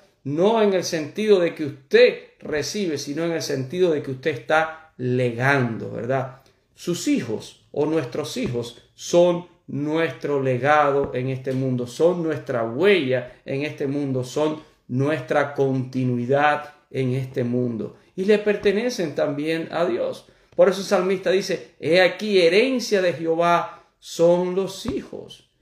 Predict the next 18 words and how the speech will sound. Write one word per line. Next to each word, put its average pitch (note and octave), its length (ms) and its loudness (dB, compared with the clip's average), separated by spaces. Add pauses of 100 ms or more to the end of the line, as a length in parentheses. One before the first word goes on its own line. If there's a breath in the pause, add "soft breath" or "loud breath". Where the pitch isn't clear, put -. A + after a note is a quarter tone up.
(300)
Es G#3+ 220 4
una B3+ 160 4
bendición F3+ 840 0
poder D3+ 420 -2
procrear C#3 960 -2
y C#3 140 -8
poder C#3 640 0 (240)
tener C3 640 -2
hijos. A#2+ 460 -4 (260 soft breath)
Y F3 140 -2
dice A3+ 260 2
el F3 80 2
salmista, F3 760 -2 (240)
"Cosa A3+ 480 6
de E3+ 120 0
estima C#3+ 840 -8 (300)
el C#3+ 220 -2
fruto G#3 880 -6